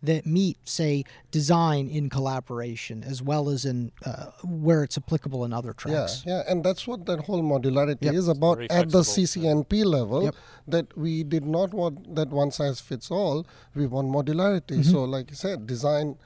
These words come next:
Speaker 2: collaboration, design wireless,
Speaker 1: Mm-hmm.
Speaker 2: design, uh, enterprise, design security.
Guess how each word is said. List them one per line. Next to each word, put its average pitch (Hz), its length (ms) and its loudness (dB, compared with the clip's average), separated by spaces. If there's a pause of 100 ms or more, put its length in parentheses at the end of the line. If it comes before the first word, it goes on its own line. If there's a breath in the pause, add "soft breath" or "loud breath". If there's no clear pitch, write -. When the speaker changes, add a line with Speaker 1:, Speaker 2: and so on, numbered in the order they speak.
(220 soft breath)
Speaker 2:
collaboration, 127 720 -2
design 147 580 2
wireless, 139 600 0
Speaker 1:
Mm-hmm. 165 80 -4
Speaker 2:
design, 147 600 4
uh, 131 260 -6
enterprise, 135 640 0
design 139 420 0
security. 143 520 -4